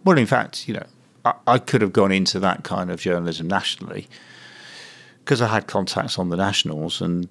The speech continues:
they were always on the phone to me about who I, you know, what I knew about this celeb or that celeb.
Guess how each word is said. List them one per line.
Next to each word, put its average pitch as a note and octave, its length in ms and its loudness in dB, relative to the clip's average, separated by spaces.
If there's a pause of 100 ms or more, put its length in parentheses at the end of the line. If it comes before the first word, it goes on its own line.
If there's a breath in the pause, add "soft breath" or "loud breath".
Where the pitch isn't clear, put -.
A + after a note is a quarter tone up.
they G2+ 140 2
were F#2+ 140 4
always F2+ 240 2
on F2+ 120 0
the F2 80 -4
phone F2 280 0
to - 160 -4
me F2 360 2 (140)
about F2+ 420 -6 (220)
who F2 220 -4
I, F2 100 -4 (180)
you G#2+ 120 -12
know, E2+ 80 -14
what F2+ 160 -2
I E2+ 100 -6
knew E2+ 240 -2
about E2 340 -4 (400)
this - 160 -4
celeb E2 380 -2
or E2 140 0
that E2+ 160 -4
celeb. D#2 440 -8